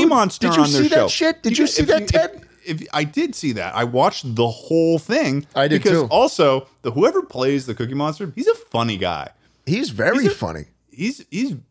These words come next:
Speaker 2: he's like, I get why Sesame Street has been around for so long is because some of the things that the,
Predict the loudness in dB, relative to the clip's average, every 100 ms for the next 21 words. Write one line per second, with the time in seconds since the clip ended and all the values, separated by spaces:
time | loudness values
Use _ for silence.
0 | -8 -6 -6 -12 _ _ -2 -2 -2 -8
1 | _ _ _ -2 0 0 0 2 0 0
2 | -6 -6 -10 -6 -6 -6 -8 -10 -12 -10
3 | -10 -6 -6 -6 -6 -8 -8 -8 -8 -8
4 | -12 -12 -12 -8 -8 -8 -8 -8 -8 -8
5 | -8 -8 -10 -10 -12